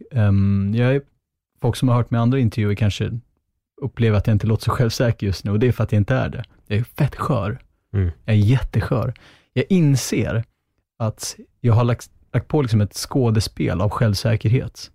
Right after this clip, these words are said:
Speaker 1: Och jag har alltid pekat ut andra som, "Kolla, de här är lite dogmatiska, de här har hög svansföring. Kolla, de har tränat på sin retorik." Shit, jag är likadan.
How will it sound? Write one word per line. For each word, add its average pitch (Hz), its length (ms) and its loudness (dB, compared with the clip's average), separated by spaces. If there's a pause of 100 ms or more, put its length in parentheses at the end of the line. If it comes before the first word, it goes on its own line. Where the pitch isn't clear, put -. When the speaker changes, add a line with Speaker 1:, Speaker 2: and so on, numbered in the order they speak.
(720)
Speaker 1:
Och 110 260 0
jag 113 80 4
har 123 60 2
alltid 123 220 -2
pekat 123 320 0
ut 117 80 -2
andra 123 340 2
som, 117 160 -4
"Kolla, - 380 -6
de 123 80 -2
här 110 120 4
är 117 40 2
lite 120 180 0
dogmatiska, 110 680 0
de 120 120 4
här 120 80 4
har 110 120 4
hög 110 140 -2
svansföring. 117 640 -4
Kolla, 113 240 -2
de 110 100 2
har 107 60 2
tränat 113 280 0
på 113 60 2
sin 117 140 2
retorik." 117 460 -4 (180)
Shit, - 500 -10 (200)
jag 143 100 -2
är 123 40 4
likadan. 104 580 0